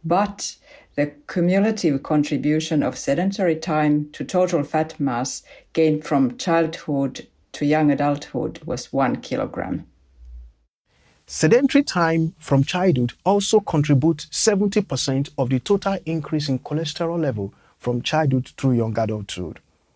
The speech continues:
Speaker 2: We and other researchers have shown that an increased cholesterol level in adolescents increases the risk of heart attacks and strokes. We have shown increases the risk of heart damage by thirty percent.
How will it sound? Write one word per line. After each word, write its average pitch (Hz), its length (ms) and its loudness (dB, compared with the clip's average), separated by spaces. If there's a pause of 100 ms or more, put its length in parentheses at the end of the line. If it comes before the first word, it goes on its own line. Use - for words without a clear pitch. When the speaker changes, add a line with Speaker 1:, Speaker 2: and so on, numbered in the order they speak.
(580)
Speaker 2:
We 170 240 6
and 143 160 6
other 151 260 2
researchers 139 420 0
have 127 140 -4
shown 156 540 2
that 117 160 -2
an 120 140 -2
increased 131 480 -2
cholesterol 147 520 0
level 135 220 2
in 120 80 -2
adolescents 170 760 -4 (720)
increases 170 580 2
the 127 140 4
risk 160 560 2 (120)
of 120 180 0
heart 165 220 -4
attacks 147 380 -2
and 127 140 -2
strokes. - 560 -2 (180)
We 185 160 4
have 170 160 4
shown 151 340 4
increases 151 460 2
the 123 80 0
risk 123 340 -2
of 101 240 -6 (140)
heart 151 260 -2
damage 135 460 0 (220)
by 120 140 2
thirty 123 260 -2
percent. - 540 -6